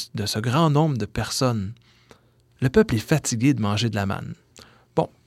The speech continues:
peut-être qu'on peut prendre une petite parenthèse, voir c'est quoi ça, la manne. Mais elle est décrite dans la Bible comme des petits grains blancs au goût de miel, apparaissant avec la rosée le matin.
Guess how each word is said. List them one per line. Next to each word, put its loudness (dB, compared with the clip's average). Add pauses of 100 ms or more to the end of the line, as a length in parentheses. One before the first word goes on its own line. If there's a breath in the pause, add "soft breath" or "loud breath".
(140)
peut-être 0
qu'on 0
peut 2
prendre 2
une 0
petite -8
parenthèse, 2
voir 0
c'est -4
quoi -2
ça, 0
la -2
manne. -6 (580 soft breath)
Mais -2
elle 2
est 2
décrite 0
dans 0
la 0
Bible 0
comme 2
des 0
petits -2
grains 0 (100)
blancs 4
au 4
goût 0
de -2
miel, 0 (420 soft breath)
apparaissant 0
avec 2
la -2
rosée 2
le 2
matin. -4